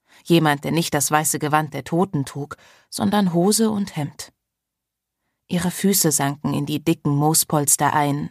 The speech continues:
als sie sich Schritt für Schritt näher heranwagte.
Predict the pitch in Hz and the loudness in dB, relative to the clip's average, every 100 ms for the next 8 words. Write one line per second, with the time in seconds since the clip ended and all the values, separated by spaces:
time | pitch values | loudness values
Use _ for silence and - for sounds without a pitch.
0 | - - - 190 180 - - 185 196 - | -10 -6 -4 -4 -6 -4 -4 -4 -6 -4
1 | 185 175 - 160 - 160 156 151 156 156 | -2 -2 -2 -4 -2 -2 0 -2 -2 -2
2 | 147 139 151 - - 160 | -2 -2 -6 -10 -10 -12